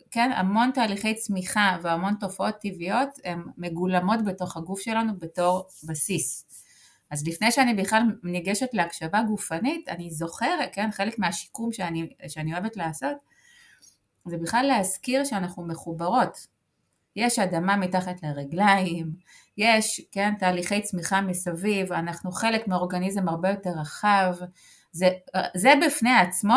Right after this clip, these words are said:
כשאני מלמדת, אני מלמדת הרבה פעמים על ממש קורסים ממוקדים רק למשאבים, אמ, שנקראים בית הבראה, ואנחנו ממש בתור התחלה, כן, כמו נזכרות,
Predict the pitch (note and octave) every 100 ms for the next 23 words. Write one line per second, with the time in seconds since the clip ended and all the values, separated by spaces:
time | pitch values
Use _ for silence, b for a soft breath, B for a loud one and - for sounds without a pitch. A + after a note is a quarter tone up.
0 | D4 - F3+ E3+ E3 E3+ G3 A#3 F#3 E3
1 | E3 D#3+ E3+ E3+ F3 G3 F#3 F3 F#3 F#3
2 | F3+ E3+ D#3+ D#3+ - E3+ E3+ F3+ - G3
3 | G3+ A3 G3 F#3 F3+ E3 E3+ G3+ F#3 F#3
4 | A3+ G3 D#3+ - D3 D3+ A#3+ D4 E4 b
5 | b b b b b b _ _ _ _
6 | - - F3+ F3 E3+ E3+ F3 F3 F3+ F3
7 | F3+ F3+ F3 F#3+ G3 F#3 F#3+ F#3+ E3+ D#3+
8 | D#3 A3 B3+ C#4 C#4 E3 D#3+ E3 E3 E3+
9 | - E3 E3+ F3+ E3+ E3+ G#3+ C4 - F#3
10 | F#3+ C4+ D#4 - - F3+ G#3 F#4 G4 _
11 | _ _ _ _ - A3+ C4 - A3 B3+
12 | G#3+ G#3+ - - G3 A3 D#4 D#4+ -